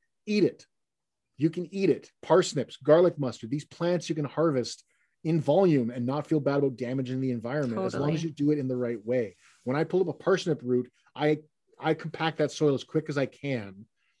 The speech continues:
Speaker 1: Not compact it, but put it back to where, the way it was as quickly as I can. And I'll even bring a bag of seeds with me of, of native plants and dump them in that area to try and give them a head start.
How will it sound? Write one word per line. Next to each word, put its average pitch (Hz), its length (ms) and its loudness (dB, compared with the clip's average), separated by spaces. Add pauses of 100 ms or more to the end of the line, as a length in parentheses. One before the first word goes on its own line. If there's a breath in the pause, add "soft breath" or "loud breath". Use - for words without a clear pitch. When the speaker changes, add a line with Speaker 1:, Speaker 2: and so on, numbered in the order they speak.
(320)
Speaker 1:
Not 202 220 0
compact 160 320 -2
it, - 20 -4
but 123 140 0 (240)
put 185 140 6
it 151 100 0
back 147 240 -2
to 139 80 -2
where, 135 260 0
the 127 120 -4
way 131 120 2
it 123 100 0
was 110 560 -6
as 113 120 -16
quickly 143 260 -4
as 123 80 -2
I 123 80 0
can. 120 380 -8 (320 soft breath)
And 139 100 -2
I'll 165 140 2
even 185 200 2
bring 151 220 2
a 156 60 2
bag 143 280 0
of 131 80 -2
seeds 143 380 -2
with 110 240 -4
me 117 120 -2
of, 110 180 -6
of 110 180 -10
native 131 320 0
plants 135 300 -6
and 113 160 -6
dump 127 180 -4
them 135 140 -2
in 123 80 -2
that 113 160 -4
area 127 280 0
to 107 60 -14
try 123 160 -8
and 113 100 -6
give 123 180 -2
them 127 120 -4
a 113 60 -6
head 107 260 -14
start. 101 340 -16